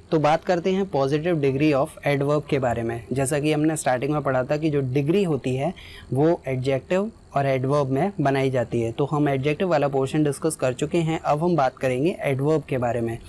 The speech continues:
Adverb जैसे कि हम पढ़ते हैं fast,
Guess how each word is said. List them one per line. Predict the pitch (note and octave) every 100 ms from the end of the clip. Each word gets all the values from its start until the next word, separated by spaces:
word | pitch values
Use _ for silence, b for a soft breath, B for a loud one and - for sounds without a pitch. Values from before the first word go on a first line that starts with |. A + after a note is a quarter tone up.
| B B -
Adverb | D3+ D#3 E3+ F#3+ G#3 - B B -
जैसे | D3 D3+ F3+ E3
कि | G3
हम | F3+ F3+
पढ़ते | D3+ C#3 D#3+
हैं | D#3+ D#3
fast, | - C3+ C3 C3+ -